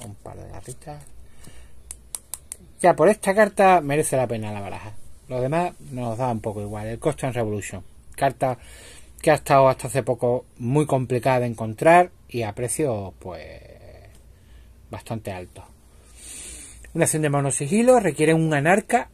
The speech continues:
única, con lo cual puede ir en cualquier mazo de anarquistas. Pon esta carta en juego con un contador. Durante tu fase enderezado, añade un contador a esta carta. Y durante cada otra fase de enderezado de otros Matusalenes,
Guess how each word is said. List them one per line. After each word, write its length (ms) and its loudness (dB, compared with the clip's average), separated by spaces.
única, 480 0
con 100 0
lo 100 0
cual 200 2
puede 220 0
ir 80 0
en 120 -4
cualquier 500 -6
mazo 400 -6
de 120 -6
anarquistas. 600 -10
Pon 160 0
esta 220 0
carta 240 2
en 60 -2
juego 300 6
con 180 0
un 100 -2
contador. 540 2
Durante 340 -4
tu 120 -8
fase 320 -8
enderezado, 560 -2
añade 340 -4
un 80 -6
contador 460 0
a 40 -2
esta 240 -6
carta. 360 -14
Y 80 -6
durante 600 -4
cada 400 2
otra 340 -2
fase 400 -4
de 100 -2
enderezado 480 -2
de 100 -4
otros 200 -6
Matusalenes, 680 -2